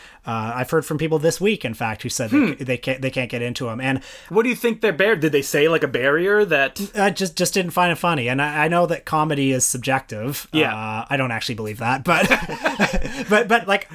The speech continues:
Speaker 1: I
Speaker 2: Everything I find funny is funny.
Speaker 1: Well, I don't know. Revisiting his movies this week, I was shocked by how modern they were in some ways. Like, you know, if you like The Big Lebowski, I think you, you can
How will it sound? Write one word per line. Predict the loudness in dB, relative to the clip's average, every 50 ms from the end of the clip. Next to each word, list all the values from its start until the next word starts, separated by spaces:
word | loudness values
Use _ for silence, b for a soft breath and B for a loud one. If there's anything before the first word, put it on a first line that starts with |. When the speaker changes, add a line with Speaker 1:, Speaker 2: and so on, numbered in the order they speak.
| 0
Speaker 1:
I | 2 2
Speaker 2:
Everything | 2 2 0 0 0 0 2 4
I | 6 6 6 6 6 4 4
find | 2 0 0 0 0 -2 -2
funny | 0 0 2 2 2 2 2
is | 2 0 -2 -2 0
funny. | 0 0 0 0 0 2
Speaker 1:
Well, | 4 6 6 6 4 2 0 0
I | 2 4
don't | 4 6
know. | 6 4 4
Revisiting | 2 2 2 2 4 2 2 2 2 2 4
his | 2 2 2
movies | 2 2 2 0 0
this | -2 -2 2
week, | 2 2 2 0 0
I | 0 2
was | 4 4 2 2 0 -2 -6 -8 _ _
shocked | -8 -2 0 2 2 0 0 -2 0
by | 2 4 4 4 4 2 2 0 -2 -2
how | -2 0 2 2 2
modern | 2 2 2 2 2 2 2 0
they | 0 0 0
were | -2 -2 -2 -2 -2
in | -2 -2
some | 0 0 0 0 -2
ways. | -4 -4 -6 -6 -6 -6 -8 B B B B B B
Like, | 0 2 2 2 0 -2 B B B B B B B _ _ _
you | -10 -6 -2 0
know, | 2 2
if | 2 2 0 0
you | 2 2
like | 4 4 2 2 -2 -6
The | -8 -6
Big | 0 0 0 0 2
Lebowski, | 0 -2 0 2 2 2 2 0 -2 -6 -8 -8 -10 -10 -12 -16 -12 -8
I | -6 -6 -4
think | -4 -4 -4 -2
you, | 0 0 0
you | 0 -2 -2 -4 -4 -2
can | -2 -4 -4 -4 -4 -8